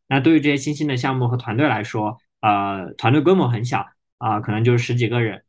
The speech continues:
那大家都比较信奉这种去中心化的分布式的办公的这种方式。那这种方式呢，其实也不是新东西，对吧？在疫情下，然后在这个互联网的这个时代下，很多的工作方式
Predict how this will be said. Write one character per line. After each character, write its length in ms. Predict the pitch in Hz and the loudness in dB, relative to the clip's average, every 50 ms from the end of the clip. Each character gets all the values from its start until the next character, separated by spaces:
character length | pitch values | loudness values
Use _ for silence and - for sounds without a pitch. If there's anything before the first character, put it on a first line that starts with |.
| _ _ | _ _
那 100 | - 135 | -4 0
大 100 | 123 139 | 2 2
家 120 | 139 135 | 2 2
都 120 | 131 139 143 | 2 0 0
比 120 | 131 123 | 0 -2
较 100 | 107 104 | -2 -4
信 240 | 117 - - 151 139 | -2 -2 -2 -2 0
奉 160 | 135 135 127 | 0 -2 -2
这 80 | 120 117 | -2 -2
种 80 | 110 | -4
去 160 | 113 - - 135 | -4 -6 -4 -2
中 160 | 139 135 135 | 0 0 0
心 160 | 143 147 143 | -2 -4 -4
化 180 | 139 156 143 117 | -2 -2 -2 -2
的 120 | 104 104 | -2 -4
分 180 | - 131 143 151 | -2 -2 0 0
布 60 | 147 | 0
式 160 | 135 - 139 | -2 -2 -2
的 80 | 123 110 | -2 0
办 180 | 101 123 123 120 | 0 0 0 0
公 120 | 117 113 | 0 -2
的 60 | 110 | -2
这 140 | 107 104 117 | -2 -2 -2
种 120 | 110 101 - | -4 -4 -4
方 180 | - 117 127 | -4 -2 -2
式。 320 | 160 160 - - 113 - - _ _ _ _ | -2 -4 -4 -6 -6 -6 -8 _ _ _ _
那 100 | - 156 | -2 0
这 120 | 156 156 214 | 2 2 2
种 120 | 165 131 | 2 2
方 160 | 123 135 147 | 0 -2 -2
式 120 | 160 170 139 | -2 -2 -2
呢， 100 | 127 123 | -2 -2
其 180 | 123 - 117 | -2 -2 -2
实 80 | 117 135 | -2 0
也 140 | 120 107 98 | 0 -2 -2
不 120 | 95 113 | -2 -4
是 120 | 120 160 190 | -2 0 0
新 200 | 185 - 143 147 | 0 0 0 0
东 160 | 151 156 180 | 0 0 0
西， 240 | 185 185 - - - _ _ _ _ _ | -2 -2 -4 -6 -6 _ _ _ _ _
对 100 | - 120 | -2 0
吧？ 120 | 110 104 | 0 0
在 160 | 107 - 143 135 | 2 2 0 0
疫 160 | 131 139 143 | 0 0 -2
情 200 | 127 123 113 110 | -4 -4 -4 -2
下， 300 | 120 139 127 113 107 - _ _ _ _ _ - | 0 0 0 0 -2 -6 _ _ _ _ _ -4
然 120 | 120 117 | 0 2
后 80 | 120 123 | 2 2
在 220 | 117 135 127 123 | 2 2 2 2
这 160 | 117 120 123 | 2 0 -2
个 340 | 113 120 120 117 110 104 - _ _ _ | -2 -2 -2 -4 -4 -4 -8 _ _ _
互 140 | _ - 170 | _ 4 4
联 120 | 147 139 | 4 4
网 140 | 135 123 107 | 2 0 -2
的 80 | 101 104 | -4 -4
这 120 | 104 120 | -4 -2
个 80 | 120 117 | -2 -2
时 160 | 117 - 123 | -2 -4 -4
代 140 | 110 110 117 | -4 -4 -2
下， 200 | 117 120 117 117 | 0 0 0 -2
很 240 | - - 95 92 | -2 -6 -8 -4
多 140 | 95 123 165 | 0 0 2
的 100 | 185 - | 2 2
工 120 | 165 143 131 | 2 2 0
作 100 | 123 117 | 0 -2
方 180 | 120 113 113 | -2 -2 -4
式 340 | 117 - - 120 104 - - | -4 -6 -4 -6 -6 -6 -8